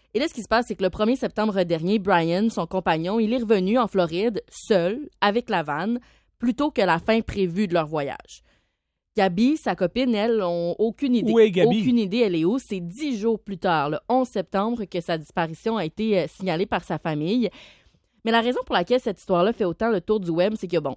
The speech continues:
Speaker 1: beaucoup de mystères, beaucoup de questions sans réponse. Et celui qui a probablement des réponses refuse de répondre.
Speaker 2: C'est-à-dire son,
Speaker 1: Son
Speaker 2: son chum,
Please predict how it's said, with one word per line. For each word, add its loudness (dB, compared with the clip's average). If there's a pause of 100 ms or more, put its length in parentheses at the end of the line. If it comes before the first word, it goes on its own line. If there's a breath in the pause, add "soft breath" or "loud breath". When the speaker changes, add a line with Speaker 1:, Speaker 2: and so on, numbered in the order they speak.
Speaker 1:
beaucoup -8
de -2
mystères, -2
beaucoup -10
de -16
questions -6
sans -6
réponse. -8 (760)
Et -2
celui -2
qui 2
a 0
probablement 2
des 0
réponses -4
refuse 0 (480)
de 4
répondre. -2
Speaker 2:
C'est-à-dire 0
son, 0
Speaker 1:
Son 2
Speaker 2:
son 0
chum, 6